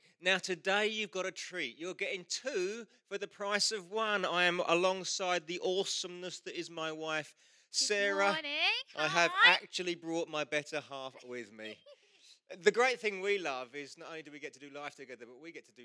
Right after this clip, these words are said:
Speaker 1: ministry together, and it's a, a great privilege that we share, isn't it? We laugh lots, and somewhere in it all, God uses it. So I hope you're blessed this morning. We were chatting earlier in the week, um, about,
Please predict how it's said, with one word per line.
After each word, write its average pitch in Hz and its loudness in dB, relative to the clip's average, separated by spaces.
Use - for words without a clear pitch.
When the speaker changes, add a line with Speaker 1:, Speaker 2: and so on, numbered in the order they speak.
Speaker 1:
ministry 123 -20
together, 110 -20
and 110 -20
it's - -20
a, 120 -18
a 131 -20
great 139 -16
privilege 127 -18
that 117 -20
we 135 -18
share, 120 -20
isn't 120 -20
it? 123 -20
We 127 -18
laugh 131 -12
lots, - -16
and 120 -20
somewhere 151 -12
in 139 -10
it 135 -14
all, 127 -14
God 123 -14
uses 120 -18
it. 117 -18
So - -14
I 135 -8
hope 202 -8
you're 175 -20
blessed 160 -6
this - -12
morning. 120 -12
We 226 -2
were 214 -2
chatting 190 -6
earlier 151 -10
in 147 -18
the 139 -14
week, 143 -14
um, 131 -12
about, 202 0